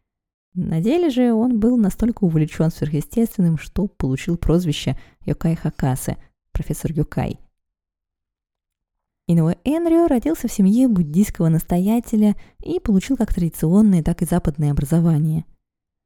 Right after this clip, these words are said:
В тысяча восемьсот восемьдесят пятом году он поступает в Токийский университет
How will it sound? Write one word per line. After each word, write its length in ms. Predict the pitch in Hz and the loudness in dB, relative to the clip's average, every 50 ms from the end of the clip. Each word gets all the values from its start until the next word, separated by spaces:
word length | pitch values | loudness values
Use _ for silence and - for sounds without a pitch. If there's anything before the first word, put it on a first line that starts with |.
| _ _ _ | _ _ _
В 60 | - | -4
тысяча 220 | - 165 - - 156 | -4 -4 -2 -2 -2
восемьсот 380 | 147 160 156 - - - - | -2 -2 -2 -4 -6 -2 -2
восемьдесят 400 | 156 151 - - - - 165 - | -2 0 0 -4 -6 -8 -8 -4
пятом 340 | - 156 151 - - 143 147 | -2 -2 0 0 -2 -4 -2
году 480 | 139 156 156 170 196 240 277 294 269 - - | -2 -2 -2 0 2 2 0 0 -2 -2 -2
он 200 | 226 277 302 294 | 0 0 0 0
поступает 540 | - 269 - - 202 185 - 220 226 233 - | -2 -2 -2 -2 -2 -2 0 0 -2 -2 -2
в 60 | - | -4
Токийский 500 | 190 175 - - 190 196 - - - 185 | -6 -4 -2 -4 -4 -4 -4 -2 -2 0
университет 640 | 190 185 180 175 - - 185 - - 160 151 151 - | 2 2 2 0 0 -4 -6 -2 0 0 0 0 -2